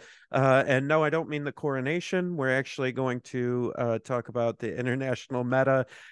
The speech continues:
and, uh, what Legion looks like abroad. And then, uh, our own Lucas here wrote a pretty interesting article that, Lucas, I have to say, was super annoying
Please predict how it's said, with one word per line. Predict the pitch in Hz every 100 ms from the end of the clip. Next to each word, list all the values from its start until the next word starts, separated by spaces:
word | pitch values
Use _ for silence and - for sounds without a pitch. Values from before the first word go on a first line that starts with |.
| _
and, | 123 127 123 123 110 143 -
uh, | 127 120 117 113 117 -
what | 139 147 139
Legion | 139 131 139 131
looks | 127 - 127
like | 120 120 110 -
abroad. | 117 104 123 147 190 233 - - - - 156
And | 160
then, | 180 175 175 175
uh, | 170 165 165 - -
our | 160 170
own | 180 175
Lucas | 170 185 185 170
here | 170 165
wrote | 151 156 156
a | 143 143 143 -
pretty | 170 160 156 147 143 -
interesting | 156 - 156 - 147
article | 135 147 156 - 143
that, | 131 123 123 - _ -
Lucas, | 151 156 156
I | 143
have | 165 160
to | 170
say, | - 160 139 131 - - _ _
was | 127 131 -
super | - 180 190 185
annoying | 156 160 156 147 135